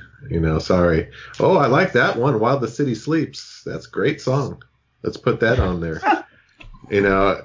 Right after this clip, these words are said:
Speaker 1: so I think
Speaker 2: Murder in
Speaker 1: I
Speaker 2: High Heels? Yes.
Speaker 1: Yeah, I'm pretty
Speaker 2: Yes.
Speaker 1: sure that, you know, Eddie Kra-, Kramer would have said, you know, "No, Gene, this is not,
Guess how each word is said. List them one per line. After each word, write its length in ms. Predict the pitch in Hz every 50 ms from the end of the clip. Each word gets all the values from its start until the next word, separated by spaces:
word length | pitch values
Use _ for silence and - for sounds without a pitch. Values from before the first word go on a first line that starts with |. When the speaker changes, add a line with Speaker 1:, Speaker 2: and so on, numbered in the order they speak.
| - -
Speaker 1:
so 640 | - - 123 120 117 113 110 107 107 104 104 - - - - - - - - - _ _ _ _ _ _ _ - -
I 280 | 101 107 127 147 143 135 -
think 800 | - 147 143 151 143 127 117 113 113 110 - - - - - - _ _ _ _ _ _ _ _ _ _ _ -
Speaker 2:
Murder 320 | 127 131 - 175 170 165
in 80 | 143 151
Speaker 1:
I 20 |
Speaker 2:
High 200 | 165 175 156 175
Heels? 400 | 143 127 147 160 185 202 196 - -
Yes. 640 | 123 123 127 190 196 208 190 143 - - - - - - -
Speaker 1:
Yeah, 400 | 135 127 127 131 127 127 - 143 117
I'm 140 | 117 120 123
pretty 220 | - 170 175 180
Speaker 2:
Yes. 100 | 151 -
Speaker 1:
sure 240 | - 165 143 135 123
that, 320 | 120 110 107 101 - - _ _ -
you 80 | 113 110
know, 160 | 104 104 98
Eddie 460 | 90 - 113 113 113 113 113 110 107 107
Kra-, 320 | - - 117 110 107 - _ _ _
Kramer 340 | - - 110 107 101 101 98
would 180 | 92 95 95 90
have 180 | 95 95 - -
said, 340 | - - 95 90 90 82 90
you 80 | 87 85
know, 120 | 87 90
"No, 280 | 95 101 98 92 87 85
Gene, 260 | 85 92 82 85 85
this 160 | 87 85 -
is 100 | 85 82
not, 240 | 87 85 - -